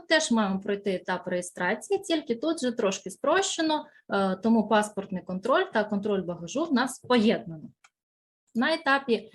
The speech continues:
підбиття підсумків я з-, пропоную учням написати синкан до теми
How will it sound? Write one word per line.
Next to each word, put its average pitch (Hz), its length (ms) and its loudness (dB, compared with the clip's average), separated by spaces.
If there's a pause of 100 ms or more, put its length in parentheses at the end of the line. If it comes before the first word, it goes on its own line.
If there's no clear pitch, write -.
(180)
підбиття 220 580 0
підсумків 339 580 -4 (320)
я 247 220 2
з-, 220 180 -4
пропоную 214 580 4
учням 320 560 2
написати 240 640 0
синкан 240 640 -2 (260)
до 214 360 2
теми 254 760 2